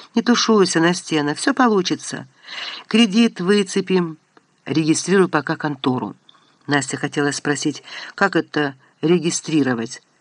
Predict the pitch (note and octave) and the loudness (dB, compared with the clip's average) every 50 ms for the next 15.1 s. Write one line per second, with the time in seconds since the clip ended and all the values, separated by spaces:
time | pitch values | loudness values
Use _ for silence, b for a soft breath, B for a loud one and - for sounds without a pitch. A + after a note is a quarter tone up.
0 | _ _ _ _ _ _ _ _ _ _ _ _ _ _ _ - E3+ F3+ F3 F3+ | _ _ _ _ _ _ _ _ _ _ _ _ _ _ _ 2 2 4 4 4
1 | F#3 F3+ F3+ - E3+ E3 - - - F3 E3 E3 E3 E3 D#3+ D3 D3 C#3+ D3+ D#3+ | 4 2 2 0 0 0 0 0 0 2 4 4 4 2 2 2 2 2 0 0
2 | - F#3+ A3 G#3+ - - F#3 E3+ D#3 E3 D3+ D3+ D#3+ D#3 - - D#3 C#3+ D3 C#3 | 2 2 0 0 0 -2 -2 0 2 2 2 2 0 -2 -2 -2 0 2 2 2
3 | C3 C3 C3+ C#3 - b b b b b b b b _ - F#3 A3+ A3 A#3 A3 | 2 2 0 -4 -6 b b b b b b b b _ 0 2 4 4 2 2
4 | - - C#4+ C4 A#3 F3+ D3+ D3+ D3+ F3+ G3 C#4+ C#4+ A#3 F3 C#3+ C3 - - - | 2 0 0 0 0 -2 -4 -6 -6 2 4 4 4 4 2 0 -2 -2 -8 -16
5 | - - - - _ _ _ _ _ _ _ _ _ _ B B B B B B | -16 -16 -16 -16 _ _ _ _ _ _ _ _ _ _ B B B B B B
6 | A3 B3+ A#3+ G#3 - - E3+ D#3 - D3+ C#3 C#3+ C#3+ D3 D3+ C#3+ C#3+ E3 F3 G3+ | 2 2 4 6 4 4 4 2 2 -2 0 0 -2 -2 -2 0 0 0 0 0
7 | G#3+ E3+ C3+ A2+ A2+ A2+ A2+ A2 A2 A2 A2 G2 - B B B B B B F#3+ | 0 0 0 0 0 0 0 0 -2 -2 -6 -8 -8 B B B B B B 2
8 | G#3 A3 G#3+ G#3+ A3 A3 G3+ A3 A3 G3+ G3+ - - G3+ G3+ F#3 F3+ F3+ F3+ F3+ | 2 4 4 4 2 2 2 2 2 0 0 -2 0 0 2 2 2 0 0 2
9 | - F3+ F3 - - F#3+ D3 F#3 F3+ F3 E3+ - E3 F3+ - D#3 - - E3+ E3 | 2 0 0 2 0 0 2 4 2 2 2 0 -2 0 -2 -4 0 2 2 2
10 | E3+ E3 D#3+ E3 D#3+ D#3 - E3+ D#3+ D3+ D#3 D3 - - - F3 D#3+ C#3+ - A#2+ | 2 2 2 2 0 2 2 0 2 0 -2 -4 -2 0 2 2 2 0 0 -2
11 | A2+ - - _ B B B B B B B B B - G#3 F#3+ A3+ B3 B3 G#3 | -4 -4 -6 _ B B B B B B B B B 0 2 4 4 4 4 2
12 | D#3 D3 C#3 C#3 C#3 C3+ B2+ B2 C3 C3+ B2+ - - _ _ B B B B B | 0 -2 -2 -2 -2 -2 -2 -4 -6 -8 -12 -14 -14 _ _ B B B B B
13 | B B B B - E3 D#3+ - F3+ E3+ D#3+ D3+ - E3 D#3 - D#3+ C3+ E3 E3 | B B B B -2 0 2 4 4 2 2 0 0 -2 -2 -2 0 0 0 0
14 | - - D#3+ - - - D#3 D3+ C#3+ D#3+ D3 D3+ D3+ D3+ - - A3 F#3 D3 A#2+ | 2 0 0 0 2 2 2 4 4 2 2 2 2 2 2 0 0 0 0 -2
15 | B2+ B2+ | -4 -6